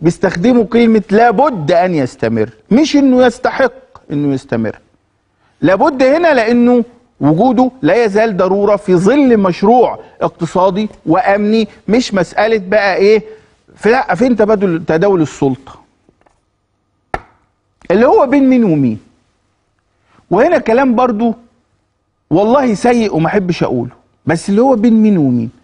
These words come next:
وأنا مش من أنصار إن البلد ما فيش فيها كفاءات والبلد ما فيش فيها ناس، لا، البلد فيها كفاءات وفيها ناس كويسة جدًا وفيها، يعني، ما حدش يقدر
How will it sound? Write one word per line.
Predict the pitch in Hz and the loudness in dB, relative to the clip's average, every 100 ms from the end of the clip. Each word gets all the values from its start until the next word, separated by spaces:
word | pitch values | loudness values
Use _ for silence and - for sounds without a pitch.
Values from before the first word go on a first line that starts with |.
| _ _ _ _ _ _ _ | _ _ _ _ _ _ _
وأنا | 170 240 349 277 | 0 2 2 0
مش | 294 - | 0 -2
من | 220 | -2
أنصار | 196 180 277 277 | -2 0 0 0
إن | 196 | 0
البلد | 160 202 208 | 0 0 0
ما | 156 | -4
فيش | 151 170 | -6 -2
فيها | 196 | -2
كفاءات | 196 127 - 175 240 233 | -2 -2 -2 0 0 -2
والبلد | 151 135 156 160 | -2 -2 0 0
ما | 139 | -2
فيش | 127 - | -6 -4
فيها | 180 156 | -2 0
ناس، | 165 - 170 | -2 -2 0
لا، | 247 | 2
البلد | 196 160 156 | 2 0 0
فيها | 208 | -2
كفاءات | 202 143 - 170 185 | -2 -4 -2 -2 -2
وفيها | 147 175 165 | -4 -4 -4
ناس | 185 | -4
كويسة | - 156 175 156 | -4 -4 -4 -4
جدًا | 196 170 131 | -2 -2 -4
وفيها، | 123 240 160 - | 0 0 2 0
يعني، | 110 117 | -2 0
ما | 127 | 0
حدش | 165 185 - | -2 -4 -4
يقدر | 196 170 160 | -2 -2 -4